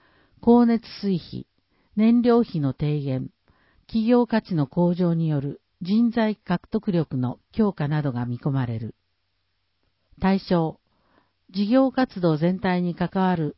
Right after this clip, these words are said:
従業員数が五百人未満の市内に事業所を有する中小企業など。要件、中小企業向けエスビーティー認定を取得することなど。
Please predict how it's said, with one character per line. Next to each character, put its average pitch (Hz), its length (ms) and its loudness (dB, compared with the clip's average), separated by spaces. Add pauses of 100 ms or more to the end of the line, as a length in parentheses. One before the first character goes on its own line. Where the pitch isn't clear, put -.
従 214 240 0
業 233 240 4
員 208 220 2
数 143 260 -4
が 131 240 -6 (320)
五 196 140 2
百 247 280 0
人 220 300 2
未 214 140 2
満 156 260 0
の 127 160 -6 (380)
市 - 200 -4
内 240 240 2
に 160 220 -2
事 170 160 -4
業 233 220 2
所 208 240 2
を 156 80 2
有 170 240 -2
す - 180 -8
る 143 180 -6 (140)
中 240 200 -2
小 202 260 0
企 180 200 -8
業 127 220 -2
な 120 140 -6
ど。 113 160 -10 (1160)
要 185 220 2
件、 135 320 -6 (640)
中 262 220 0
小 240 240 0
企 208 200 -8
業 214 220 2
向 202 140 -2
け - 280 -6 (100)
エ 185 80 0
ス 240 180 -8
ビ 233 220 -2
ー - 20 -20
テ 220 100 -6
ィ 214 120 0
ー - 20 2
認 208 220 2
定 185 280 -2
を 175 120 -2
取 - 100 -10 (100)
得 202 220 -6
す - 100 -8
る 170 100 -4
こ 165 120 -6
と 156 140 -4
な 120 140 -4
ど。 113 160 -12